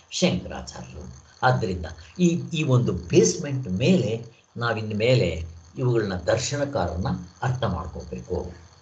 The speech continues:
ಮತ್ತೆ ಅದಕ್ಕೋಸ್ಕರ ಮತ್ತೆ ಶಂಕರಾಚಾರ್ಯ ತುಂಬ proud mind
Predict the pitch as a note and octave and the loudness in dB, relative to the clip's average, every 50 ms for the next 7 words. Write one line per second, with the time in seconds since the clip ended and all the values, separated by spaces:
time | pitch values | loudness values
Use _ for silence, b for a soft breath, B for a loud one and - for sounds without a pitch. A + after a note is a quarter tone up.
0 | _ - D#3+ F3 F3 - G#2+ F#2 F2+ F2+ F2+ - - - - - - - C3+ B2 | _ -2 -2 0 0 2 2 2 4 2 2 0 -4 -8 -8 -6 0 2 2 2
1 | G#2+ - A2+ G2+ - - - - - - - - - - - - - _ _ _ | 4 2 2 2 2 0 -2 -2 -2 -2 -2 -6 -10 -14 -20 -20 -20 _ _ _
2 | - _ _ _ _ _ _ _ _ _ - _ _ - - - C3 B2+ - A2+ | -20 _ _ _ _ _ _ _ _ _ -20 _ _ -6 2 4 4 6 6 4
3 | - - A2+ A#2+ B2 C3 B2+ A#2+ - - G#2+ F#2+ - - - G2+ G#2 F#2+ F2 - | 2 2 0 0 2 4 4 4 4 4 2 0 0 -2 -2 0 0 0 0 2
4 | - E2+ E2 A2+ A#2 F2+ F#2 F2+ E2+ - B1+ - | 2 4 4 4 4 4 2 -2 -2 -4 -8 -12